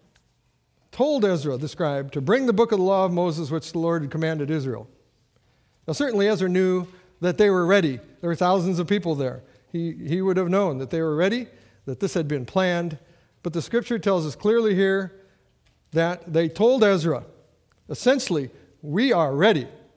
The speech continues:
We are assembled. We want to hear God's almighty word. We want to hear the word of God." So the leaders had a platform built.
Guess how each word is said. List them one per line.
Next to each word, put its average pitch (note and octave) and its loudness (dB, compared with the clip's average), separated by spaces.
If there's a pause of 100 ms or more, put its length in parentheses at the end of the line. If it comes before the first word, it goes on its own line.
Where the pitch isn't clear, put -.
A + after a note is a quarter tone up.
(880)
We B3 0
are F3+ 0
assembled. D#3+ 0 (480)
We E3+ 0
want F#3+ 0
to A3+ -2
hear F3 0 (640)
God's F3+ 2
almighty E3 0
word. B2+ -6 (1300)
We C#3+ -6
want F#3 0
to F#3 2
hear E3+ 0
the D3 -2
word D3 -2
of C3+ -4
God." A#2+ -8 (300)
So - -4
the E3 0
leaders A#3+ 0
had E3 -2
a C#3 -2
platform G#3+ 0
built. G3 0